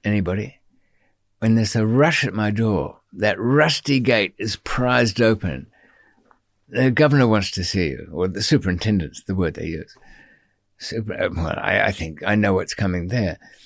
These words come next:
Um, a-, and I, I think it's just 'cause it's a stronger pitch for money. I get taken to there. All the guards are being very respectful towards me. I don't know whether this is another gambit. Um,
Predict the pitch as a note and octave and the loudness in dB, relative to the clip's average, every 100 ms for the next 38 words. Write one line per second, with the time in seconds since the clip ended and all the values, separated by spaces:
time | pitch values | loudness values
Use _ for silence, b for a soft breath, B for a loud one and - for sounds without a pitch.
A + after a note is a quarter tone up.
0 | b _ _ - A#2+ B2 A#2+ - _ _ | b _ _ -2 2 4 2 0 _ _
1 | _ _ _ _ _ - - - C3 B2 | _ _ _ _ _ -16 -16 0 2 2
2 | A#2 B2+ B2 A#2 A#2 G#2 G#2 - C3 B2 | 0 2 4 4 4 2 -2 -6 0 0
3 | G2+ - A2 - C#3+ C3 C#3 G#2+ A#2+ - | 0 -2 -4 -2 0 2 0 0 -4 0
4 | C3 A2 G#2 D3 - - C3 D3 B2+ C2+ | 2 2 0 -2 -2 -2 2 2 0 -4
5 | - - B2+ C#3+ - - F3 E3+ F#2 - | -12 -4 0 2 0 0 0 0 -4 -6
6 | - A#1+ - b b b b b b _ | -12 -14 -16 b b b b b b _
7 | _ _ _ _ _ _ _ _ _ - | _ _ _ _ _ _ _ _ _ 0
8 | D#3 F3+ E3+ E3 C#3+ D3 C3 B2+ A#2 G#2+ | 4 6 6 4 2 4 4 4 2 2
9 | C3 C3 A#2 B2+ B2+ A#2+ G#2+ - E3 D#3+ | 4 4 4 4 4 4 2 0 0 0
10 | - F#2+ E2 F2 D#2+ D#2 - B1 B1 G#2+ | -2 -2 -2 -2 -2 -2 -4 -6 -2 -2
11 | A#2+ G#2 G2 G#2 G#2+ F#2+ F#2+ G2+ G2+ G#2 | 0 2 2 4 2 0 -4 0 2 2
12 | F#2 F#2+ - _ G#2 G#2 G#2 F2 F#2 - | 0 -2 -6 _ -4 2 4 2 -2 -8
13 | B B B B B B - G#2+ G2+ G2 | B B B B B B -2 2 4 2
14 | - | 0